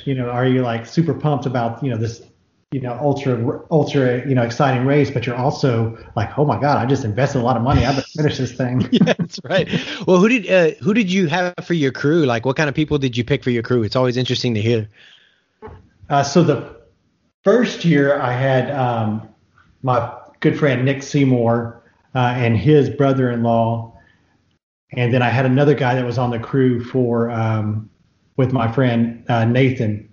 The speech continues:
Speaker 1: a-, and, um, just some good old boys. I don't know if you
Speaker 2: Yeah.
Speaker 1: know Nick Seymour. He's a super talented runner here, another Oklahoma-based runner, uh, that's won a lot of races,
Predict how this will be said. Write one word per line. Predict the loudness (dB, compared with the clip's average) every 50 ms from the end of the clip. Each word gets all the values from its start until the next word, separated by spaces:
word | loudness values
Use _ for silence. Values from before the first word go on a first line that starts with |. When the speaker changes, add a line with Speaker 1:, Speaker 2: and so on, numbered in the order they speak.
| _ _ _ -20 -20 _ _ _ _ _ -10 -6
Speaker 1:
a-, | -4
and, | -4 -2 -2 0 0 2 0 0 -2 -6 -16 _ _ _ -2 0
um, | 2 2 2 2 2 0 -2 -4 -6 -16 _ _ _ -20 _ -4
just | 2 2 2 4
some | 4 2 0 -2 -6 -14 -20 _ _ _ _ _ 2
good | 4 4
old | 4 4 2
boys. | 0 -2 -2 -2 -4 -4
I | -2 -2
don't | 0 0
know | 0 0
if | 0 0
you | 0
Speaker 2:
Yeah. | 0 2
Speaker 1:
know | 2
Nick | 0 0 -2 -6
Seymour. | -6 0 0 0 0 0 -2 -4 -2
He's | -2 0 0
a | -2 -4 -6 -10 -14 -18
super | -16 -12 -10 -8 -8 -8 -4 2 4 6 6 6 4 2 -4 -6
talented | -6 -6 -8 -6 -4 -4 -4 -4 -4 -4 -4 -2
runner | -2 -2 -2 -2 -2 -2
here, | -2 -2 -2 -2 -4 -4 -4 -2
another | 0 0 2 2 2 2
Oklahoma-based | 0 -2 -2 -2 -2 0 0 0 0 0 -2 -4 -6 -12 -20 -20 -14 -4 0 0 2 2 0 0
runner, | 0 0 2 2 2 2 0 -2 -6 -16 -18 -20 -20 _ -4 0
uh, | 2 2
that's | 4 2 2 0 -4 -10 -12 -6 0
won | 2 4 4 4 4
a |
lot | 4 4 4 4 4
of | 2
races, | 2 2 2 0 0 0 0 0 2 0 0 -2 -6 -14